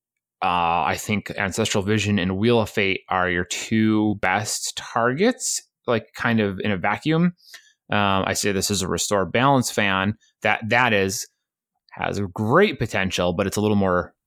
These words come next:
a little more specific than, like, Wheel of Fate. Wheel of Fate could show up in several different Electro Dominance types builds. Same with Ancestral Vision.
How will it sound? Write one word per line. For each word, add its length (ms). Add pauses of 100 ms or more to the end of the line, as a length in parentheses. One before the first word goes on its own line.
(120)
a 40
little 200
more 200
specific 680
than, 120
like, 180
Wheel 220
of 100
Fate. 200
Wheel 180
of 60
Fate 180
could 120
show 180
up 120
in 100
several 360
different 420
Electro 300
Dominance 400
types 260
builds. 340 (200)
Same 320
with 80
Ancestral 480
Vision. 320